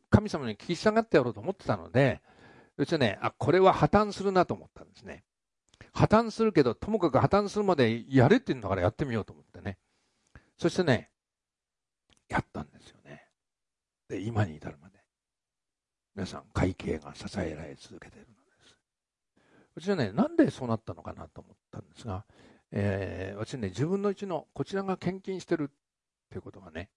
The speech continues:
あの、非常に大きなポイントであるってことを思います。で、皆さんね、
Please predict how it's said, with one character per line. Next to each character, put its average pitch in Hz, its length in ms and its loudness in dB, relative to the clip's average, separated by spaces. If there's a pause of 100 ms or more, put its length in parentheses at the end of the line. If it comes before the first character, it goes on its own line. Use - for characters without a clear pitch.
(720)
あ - 80 -20
の、 95 120 -20
非 87 120 -20
常 117 480 -8
に 117 80 -20
大 117 320 -14
き 110 60 -18
な 90 140 -16
ポ - 200 -16
イ 98 60 -16
ン 90 80 -20
ト 92 120 -18
で 80 100 -14
あ 71 60 -12
る 69 60 -18
っ - 40 -20 (260)
て - 80 -20
こ 104 100 -20
と 95 100 -20
を 82 120 -20 (960)
思 95 180 -12
い 80 60 -18
ま 73 160 -18
す。 - 160 -20 (1300)
で、 180 100 8
皆 180 140 -4
さ 139 120 2
ん 104 60 -6
ね、 - 220 -8